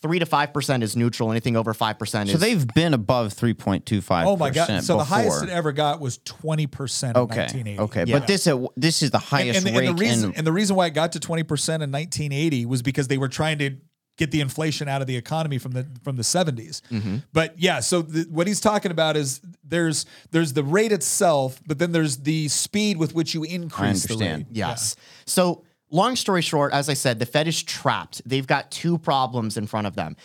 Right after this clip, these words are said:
Speaker 1: Right now, they're trying to address inflation. So let's see the response of what's happened around the world
Speaker 3: Yeah.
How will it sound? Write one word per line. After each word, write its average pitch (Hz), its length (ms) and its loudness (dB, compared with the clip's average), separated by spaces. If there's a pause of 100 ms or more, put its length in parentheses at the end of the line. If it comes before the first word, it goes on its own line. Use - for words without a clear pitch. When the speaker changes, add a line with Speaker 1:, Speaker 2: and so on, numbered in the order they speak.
(140)
Speaker 1:
Right 156 220 4
now, 180 220 2
they're 196 100 0
trying 160 260 0
to 160 80 -2
address 135 300 0
inflation. 147 500 -2
So - 140 -4
let's 285 260 2
see 254 200 0
the 226 120 0
response 208 720 2
of 175 140 0
what's 196 260 2
happened 175 560 0
around 120 280 2
the 110 80 2
world 104 520 0
Speaker 3:
Yeah. 98 120 -10